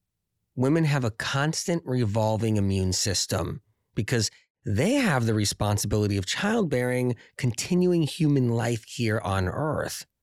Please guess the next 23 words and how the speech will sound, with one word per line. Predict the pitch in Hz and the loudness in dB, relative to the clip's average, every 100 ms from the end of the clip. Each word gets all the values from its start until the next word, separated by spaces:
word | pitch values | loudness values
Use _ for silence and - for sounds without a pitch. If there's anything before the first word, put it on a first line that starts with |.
| _ _ _ | _ _ _
Women's | 113 139 175 170 | 0 2 4 2
immune | 123 120 180 220 | 2 4 2 2
systems | - 107 - 107 90 | 0 -2 0 0 0
drop | - 117 135 113 60 - - - - | -2 0 0 0 -4 -8 -12 -14 -4
in | 123 | 0
the | 110 | 0
rest | 107 113 - | 2 0 0
of | 170 | 0
their | 202 | 0
body | 143 107 98 101 98 _ _ - | 2 0 0 -2 -4 _ _ -6
when | 123 | -2
they're | 117 | 0
having | 90 110 104 95 | 0 0 0 0
their | 98 | 0
menstrual | 95 98 - 95 | 0 0 -2 -2
cycle. | 104 85 - 87 78 - _ _ _ _ _ 123 | 0 -2 -2 -2 -2 -6 _ _ _ _ _ -2
Eighty | 131 160 | 0 0
percent | 185 170 - 131 - | 0 0 0 0 -2
of | 123 | -2
their | 135 120 | 0 0
body's | 107 101 113 107 101 | 0 0 0 0 0
immune | 98 113 131 | 0 2 2
system | 127 101 - 110 101 | 0 -2 -2 0 0